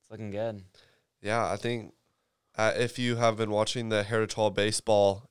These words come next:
Speaker 2: Instagram stories by any chance,
Speaker 1: Yeah.
Speaker 2: uh, they post quite often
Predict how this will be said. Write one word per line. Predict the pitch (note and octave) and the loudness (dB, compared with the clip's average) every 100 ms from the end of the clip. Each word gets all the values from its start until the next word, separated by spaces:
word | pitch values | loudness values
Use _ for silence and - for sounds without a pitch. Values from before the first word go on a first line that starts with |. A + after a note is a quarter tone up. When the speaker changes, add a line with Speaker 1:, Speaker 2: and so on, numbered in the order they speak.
| - | -4
Speaker 2:
Instagram | B2 - G#2 G#2 F#2+ F#2 | -2 -2 0 0 0 -2
stories | - G2 F#2 F#2+ G2 | -4 -4 -2 -4 -6
by | - F#2 | -4 -2
any | F#2+ | -2
chance, | F2+ G2 F#2 G2+ - F2+ | -4 -2 -2 -2 -4 -10
Speaker 1:
Yeah. | F2+ _ _ _ _ F#2 | -12 _ _ _ _ -4
Speaker 2:
uh, | F2+ F2 | -2 -2
they | G2+ | -6
post | - A2 G2 F#2+ - - _ _ | -4 -2 0 -2 -6 -12 _ _
quite | - A2 G2 | -2 2 4
often | D#2+ F2+ - G#2+ G#2+ | 4 0 0 -4 -4